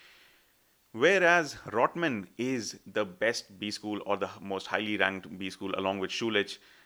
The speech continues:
um, in Canada. And it is extremely difficult to get into Rotman as well.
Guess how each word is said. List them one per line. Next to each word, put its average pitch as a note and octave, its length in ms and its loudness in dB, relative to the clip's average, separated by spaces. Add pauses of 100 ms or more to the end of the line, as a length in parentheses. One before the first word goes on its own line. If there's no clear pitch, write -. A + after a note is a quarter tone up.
um, F#2+ 420 2 (160)
in G#2 180 -2
Canada. G2+ 420 0 (1160)
And A2+ 180 4
it A2 120 0
is G#2+ 80 2
extremely G#2+ 380 -4
difficult F#2 340 -4
to F2+ 60 -6
get F2+ 180 -4
into F2 180 -8
Rotman F2 320 -8
as E2 140 -12
well. - 140 -8